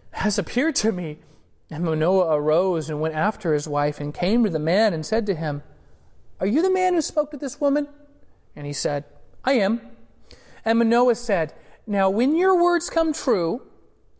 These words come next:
what is to be the child's manner of life, and what is his mission?'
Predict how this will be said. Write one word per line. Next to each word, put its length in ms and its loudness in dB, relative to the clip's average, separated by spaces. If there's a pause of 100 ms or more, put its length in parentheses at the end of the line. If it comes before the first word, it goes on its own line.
(800)
what 320 2
is 100 -14
to 100 -8
be 100 0
the 100 -2
child's 480 2
manner 340 2
of 300 -4
life, 880 -2
and 140 -8
what 120 0
is 140 -4
his 140 0
mission?' 600 0